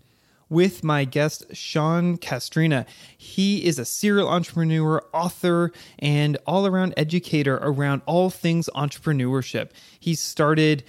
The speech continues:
twenty-five years ago his very first business detailing cars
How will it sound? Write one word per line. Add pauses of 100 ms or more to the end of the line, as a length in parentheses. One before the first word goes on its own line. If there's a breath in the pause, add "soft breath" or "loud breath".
(180 loud breath)
twenty-five
years
ago
his
very
first
business (200)
detailing
cars